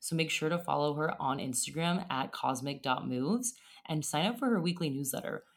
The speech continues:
It's called The Constellation, and it has the forecast for the week ahead and other astro delights. I will plug all of this in the show notes.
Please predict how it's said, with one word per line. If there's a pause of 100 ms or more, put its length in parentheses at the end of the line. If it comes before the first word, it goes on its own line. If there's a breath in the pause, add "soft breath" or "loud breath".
It's
called
The
Constellation,
and
it
has
the
forecast
for
the
week
ahead (220 loud breath)
and
other
astro
delights. (320)
I
will
plug (160)
all
of
this
in
the
show
notes.